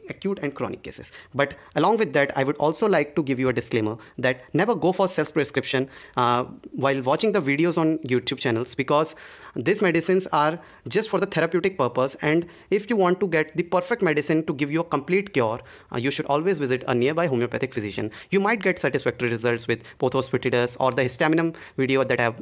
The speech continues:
uh, uploaded pre-, previously, Ars Iod, L M C and many more medicines. But if you want to get a complete cure, the perfect cure that is suited for you, uh, on the basis of the symptoms of your disease, you need a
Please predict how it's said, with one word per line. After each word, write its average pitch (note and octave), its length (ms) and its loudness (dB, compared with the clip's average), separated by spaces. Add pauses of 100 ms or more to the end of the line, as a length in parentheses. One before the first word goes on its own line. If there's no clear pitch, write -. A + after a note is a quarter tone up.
uh, A2+ 180 2
uploaded A#2 380 -2
pre-, B2+ 120 -2
previously, D3+ 640 -2 (180)
Ars D#3 220 2
Iod, C#3 340 2 (260)
L C3+ 140 2
M C#3+ 80 2
C D#3+ 120 -2
and A3+ 140 0
many C4 160 2
more F3 160 4
medicines. B2 380 0
But D#3 160 0
if E3+ 120 -4
you G#3+ 80 4
want F3 220 2
to D3 60 -4
get C3+ 200 -2
a B2+ 60 0
complete G#3 580 -2
cure, E3+ 220 2 (240)
the C#3+ 80 0
perfect F3+ 460 0
cure C#3 220 4
that C3+ 280 0
is C#3 140 -2
suited G3+ 420 -4
for C3+ 140 2
you, B2+ 340 -4 (340)
uh, B2+ 120 2
on C#3 160 2
the C#3+ 40 0
basis F#3 360 0
of C3+ 160 0
the C#3 60 2
symptoms G3+ 360 -2
of - 220 -6
your F3 340 2 (220)
disease, F3+ 420 0 (240)
you F3 140 2
need D#3+ 300 2
a C#3+ 140 4